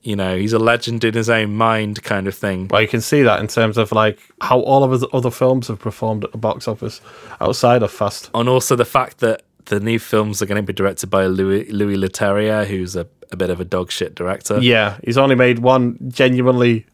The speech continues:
Speaker 2: brilliant thing, and that is
Speaker 1: Yeah.
Speaker 2: the Dark Crystal <laughs>
Speaker 1: That's gonna be
Speaker 2: series.
Speaker 1: someone else's property.
Speaker 2: Yeah.
Speaker 1: <laughs>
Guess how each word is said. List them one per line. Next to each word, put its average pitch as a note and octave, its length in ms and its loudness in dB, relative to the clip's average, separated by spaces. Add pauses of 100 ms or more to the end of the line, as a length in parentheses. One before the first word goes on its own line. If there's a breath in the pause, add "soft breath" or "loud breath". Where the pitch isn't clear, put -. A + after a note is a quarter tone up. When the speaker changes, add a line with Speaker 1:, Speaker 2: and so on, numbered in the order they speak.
(140)
Speaker 2:
brilliant F3+ 600 4
thing, A#2+ 540 2 (340)
and A#2 140 -2
that B2 120 4
is B2 160 4
Speaker 1:
Yeah. G#2+ 180 4
Speaker 2:
the G#2 60 2
Dark A#2+ 220 4
Crystal B2 380 0
<laughs> - 200 -2 (120)
Speaker 1:
That's D#3 240 2
gonna D#3+ 140 6
be D3 40 4
Speaker 2:
series. B2 200 2
Speaker 1:
someone B2+ 360 0
else's A2 320 -2
property. A2+ 580 -4
Speaker 2:
Yeah. B2+ 300 4
Speaker 1:
<laughs> F#3 800 2